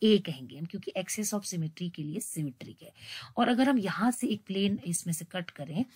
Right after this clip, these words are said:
तो ये दोनों सेम दिखेंगे, एक दूसरे की मिरर इमेज होंगे, इसलिए ये plane of symmetry इसमें, इसलिए हमने इसको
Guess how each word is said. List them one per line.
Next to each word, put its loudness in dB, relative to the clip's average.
तो -2
ये 2
दोनों 4
सेम 4
दिखेंगे, -2
एक -4
दूसरे -6
की -10
मिरर -2
इमेज 0
होंगे, -4
इसलिए 6
ये 4
plane 0
of -2
symmetry -6
इसमें, -4
इसलिए -6
हमने -4
इसको -12